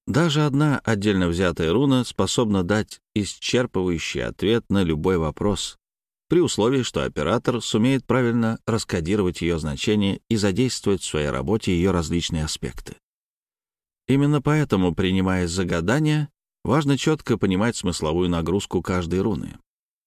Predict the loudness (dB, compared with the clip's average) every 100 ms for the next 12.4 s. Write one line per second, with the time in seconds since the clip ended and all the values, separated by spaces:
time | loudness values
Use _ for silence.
0 | _ -2 2 2 2 0 -2 -4 -6 -10
1 | _ _ _ 0 2 4 4 2 2 2
2 | 2 2 2 2 0 -4 0 0 2 0
3 | 0 -2 -2 -2 _ _ -8 -2 -2 0
4 | -2 -2 0 -2 -2 -6 -12 _ _ _
5 | _ _ _ 0 4 2 2 0 0 -2
6 | 0 2 2 2 0 -2 -6 -12 -14 -18
7 | _ _ _ _ _ _ -2 0 2 2
8 | 2 2 2 2 2 2 2 2 0 -2
9 | 0 0 0 0 2 2 2 0 -2 -2
10 | 0 2 2 0 -2 _ _ 0 2 2
11 | 2 0 -4 -6 -6 -4 -4 -2 -2 0
12 | 2 2 0 -2